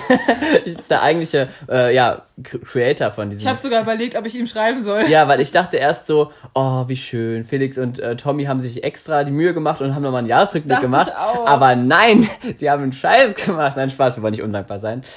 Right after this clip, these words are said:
Speaker 1: Aber,
Speaker 2: <laughs>
Speaker 1: äh,
Speaker 2: Danke, danke, liebe Leute.
Speaker 1: ihr habt, ihr habt, ihr macht euch jede Woche die Mühe, ist schön, aber wir auch, ja. Aber wir kriegen's ja auch hin zwischen den Jahren. Ähm, aber nein, äh, ich dachte erst, es kommt halt sowas.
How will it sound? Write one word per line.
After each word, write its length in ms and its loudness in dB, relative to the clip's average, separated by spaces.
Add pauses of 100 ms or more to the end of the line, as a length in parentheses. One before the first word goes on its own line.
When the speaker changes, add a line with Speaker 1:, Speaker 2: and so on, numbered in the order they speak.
(140)
Speaker 1:
Aber, 400 2
Speaker 2:
<laughs> 20 -2
Speaker 1:
äh, 20 -14
Speaker 2:
Danke, 320 0
danke, 240 -6
liebe 200 -8
Leute. 120 -4
Speaker 1:
ihr 60 4
habt, 200 0
ihr 100 4
habt, 260 0
ihr 100 -2
macht 220 0
euch 100 -6
jede 160 -4
Woche 160 -8
die 80 -10
Mühe, 220 -6
ist 180 -10
schön, 280 -8
aber 360 -6
wir 260 0
auch, 300 0
ja. 200 0
Aber 200 0
wir 80 0
kriegen's 220 -4
ja 160 2
auch 160 4
hin 180 0
zwischen 280 -6
den 160 -4
Jahren. 280 -8 (380)
Ähm, 580 0 (920)
aber 220 -2
nein, 280 -6
äh, 240 -4
ich 80 -10
dachte 240 -2
erst, 180 -4
es 80 -20
kommt 140 -10
halt 140 -10
sowas. 300 -4